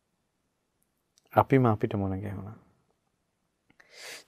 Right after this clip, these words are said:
දැන් කොහොමද මේ අවුලෙන් නිදහස් වෙන්නේ? මේ අවුලෙන් නිදහස් වෙන්න සියල්ල දන්නා වූ, සියල්ල දක්නා වූ තථාගත අරහත් සම්මා සම්බුදුරජාණන් වහන්සේ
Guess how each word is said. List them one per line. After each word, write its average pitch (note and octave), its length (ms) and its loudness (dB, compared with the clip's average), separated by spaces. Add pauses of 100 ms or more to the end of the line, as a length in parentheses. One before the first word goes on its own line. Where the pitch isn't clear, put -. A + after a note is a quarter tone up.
දැන් D#3 300 12
කොහොමද E3+ 500 12
මේ E3 180 10
අවුලෙන් D#3+ 440 12
නිදහස් C#3+ 500 6
වෙන්නේ? G2+ 380 -2 (1400)
මේ C#3 180 12
අවුලෙන් C3 440 12
නිදහස් B2+ 560 4
වෙන්න G#2+ 260 2 (1300)
සියල්ල B2+ 460 12
දන්නා C3+ 540 10
වූ, B2 180 8
සියල්ල A#2+ 440 8
දක්නා A#2 520 6
වූ A2+ 180 6
තථාගත B2 640 10
අරහත් A2+ 340 4
සම්මා A2 420 0
සම්බුදුරජාණන් G#2+ 1000 -2
වහන්සේ G#2 460 -2